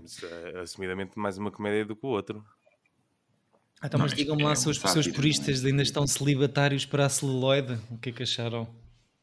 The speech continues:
Speaker 1: <laughs> Aliás, o António está a
Speaker 3: Epá.
Speaker 1: fazer um filme agora e está <laughs>
Speaker 2: Está celibatário para a celuloide. Era lindo que
Speaker 1: Por acaso
Speaker 2: houvesse
Speaker 1: tinha uma
Speaker 2: mesmo.
Speaker 1: pergunta para o António, se no cinema português também era assim. <laughs>
Speaker 3: É, é, exatamente.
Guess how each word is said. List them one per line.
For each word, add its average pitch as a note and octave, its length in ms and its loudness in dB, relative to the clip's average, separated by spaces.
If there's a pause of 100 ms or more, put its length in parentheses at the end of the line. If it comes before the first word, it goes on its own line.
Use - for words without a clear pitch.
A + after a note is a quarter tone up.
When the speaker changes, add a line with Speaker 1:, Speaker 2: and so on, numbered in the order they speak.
(280)
Speaker 1:
<laughs> - 300 -12 (2250)
Aliás, A2 260 2
o A2 40 4
António C3+ 220 4
está C#3+ 120 4
a - 20 2
Speaker 3:
Epá. - 20 2
Speaker 1:
fazer B2 140 2
um B2+ 60 4
filme A2 280 2
agora F#2 320 2
e A2+ 40 0
está A#2+ 200 -4
<laughs> B2 80 0 (1000)
Speaker 2:
Está - 520 4
celibatário D3+ 760 6 (140)
para D3+ 160 4
a - 20 -14
celuloide. D#3+ 360 4
Era G3 120 8
lindo B2 240 2
que C3+ 80 0
Speaker 1:
Por B2 100 2
acaso - 0 -
Speaker 2:
houvesse D3+ 180 2
Speaker 1:
tinha D#3 100 4
uma D3 40 8
Speaker 2:
mesmo. B2+ 120 2
Speaker 1:
pergunta D3 160 6
para D3 100 6
o - 20 8
António, C3+ 300 4
se - 120 -8
no B2+ 60 -2
cinema B2+ 380 0
português B2+ 300 -6
também B2 180 -2
era B2 140 2
assim. - 180 4
<laughs> - 80 -10 (1000)
Speaker 3:
É, A#2 300 0
é, G2 80 2
exatamente. F2+ 580 -4